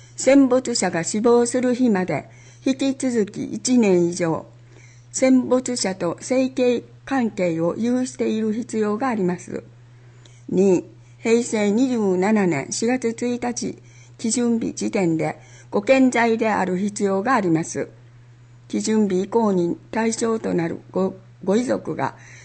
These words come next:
亡くなられた場合は、相続人の方が請求できます。三、住民票がある市区町村で請求することになります。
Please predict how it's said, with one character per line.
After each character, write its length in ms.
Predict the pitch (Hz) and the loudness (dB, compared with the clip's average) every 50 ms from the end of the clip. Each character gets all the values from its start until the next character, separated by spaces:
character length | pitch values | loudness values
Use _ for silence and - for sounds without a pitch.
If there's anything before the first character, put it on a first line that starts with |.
| - - | -8 -2
亡 140 | 277 240 254 | -2 -2 0
く 120 | - 254 | 0 0
な 160 | 254 247 247 | 2 2 2
ら 120 | 254 262 254 | 2 0 0
れ 120 | 240 202 | -2 -4
た 140 | 190 170 165 | -6 -6 -4
場 180 | 180 190 196 196 | -2 -2 0 0
合 180 | 180 160 160 147 | -2 -2 -4 -6
は、 160 | 139 139 - - - - - - - - - | -8 -10 -12 -16 -20 -20 -20 -20 -20 -20 -8
相 320 | - - 254 269 262 262 | -2 0 2 4 4 2
続 260 | 254 254 254 - 254 | 0 -2 -4 -2 0
人 200 | 254 247 247 240 | 0 0 0 0
の 100 | 233 233 | -2 -4
方 260 | 226 226 220 - 214 208 | -6 -8 -6 -6 -6 -4
が 200 | 247 254 - - | -4 -6 -6 -8
請 260 | - - - 214 190 185 | -12 -8 -4 -4 -4 -4
求 320 | - - 190 190 202 220 | -6 -8 -6 -4 -2 -2
で 120 | 220 214 | -2 -4
き 100 | - - | -6 -4
ま 120 | 170 156 160 | -6 -6 -6
す。 240 | 156 - 147 143 - - - - - - - - - - - - - - - - - - - - - - - - - | -6 -6 -8 -8 -8 -12 -20 -20 -20 -20 -20 -20 -20 -20 -20 -20 -20 -20 -20 -20 -20 -20 -20 -20 -20 -20 -20 -20 -16
三、 500 | - - 226 214 214 185 165 - - - - - - - | -8 -4 0 2 2 2 0 -2 -6 -16 -20 -18 -10 -8
住 280 | 202 180 214 247 254 254 | -4 -2 2 2 4 4
民 280 | 254 247 240 240 240 | 4 4 4 4 2
票 240 | 226 233 220 214 202 | 2 0 0 -2 -2
が 240 | 196 190 190 190 - - - - - - - | 0 -2 -2 -4 -6 -12 -20 -20 -20 -14 -6
あ 140 | - - 185 | -2 0 0
る 260 | 180 180 175 170 - - | 2 2 0 0 -2 -6
市 180 | - - - - | -8 -8 -8 -6
区 120 | - 214 | -6 -6
町 220 | - - 254 247 | -2 0 0 0
村 340 | 226 214 - 190 175 170 165 | 0 0 0 0 0 0 0
で 160 | 156 143 139 - | 0 -2 -4 -2
請 260 | - - 214 226 247 | 0 0 2 2 0
求 240 | 240 - 269 233 233 | 0 -2 -4 -4 -4
す 120 | 226 - 220 | -2 -4 -6
る 80 | 220 214 | -6 -4
こ 140 | - 220 | -6 -6
と 100 | - 220 | -4 -2
に 180 | 220 226 240 247 | 0 0 0 0
な 160 | 262 - - | 0 -2 -2
り 100 | 175 160 | 0 0
ま 140 | 165 156 156 | 0 -2 -2
す。 240 | - - - 120 | -4 -6 -6 -8